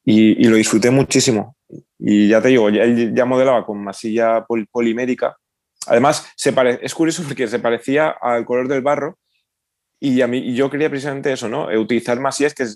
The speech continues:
me recordaran al, al, al color del barro. Eh, quería que fuera el, el,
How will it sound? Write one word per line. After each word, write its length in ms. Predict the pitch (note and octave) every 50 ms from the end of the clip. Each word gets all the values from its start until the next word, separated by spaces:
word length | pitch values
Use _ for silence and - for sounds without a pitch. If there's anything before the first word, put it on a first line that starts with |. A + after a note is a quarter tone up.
| -
me 160 | _ A#2 A#2 A2
recordaran 480 | A2+ G#2+ - A2 G#2 A#2+ B2+ C3 C#3
al, 140 | C3 B2 A2 -
al, 360 | A2 G#2 G2+ G#2 G2+ F#2 - - -
al 180 | - G2 G2
color 240 | - A2+ A2+ A#2 A#2
del 160 | B2 A2+ G#2+
barro. 320 | G#2 A#2 A#2+ A2+ - - - _ _ _ _ _ _ _ _ _ _ _ - - _ _ _ _ _ _ _ _ _
Eh, 800 | - - A2 A2 A2 G#2+ G#2 G#2 G2+ G2+ G2+ G2 G2 F#2 D#2 - _ _ _ _ _
quería 240 | - A#2+ B2+ C#3+ C#3+
que 80 | D#3+
fuera 420 | D3 - D3 C#3 D3+ D3+ D3+ C3+ -
el, 260 | A#2+ A#2+ A#2 G#2+ - - - -
el, 520 | - A#2 A#2 A2 A2 G#2 G2 G2 F2 -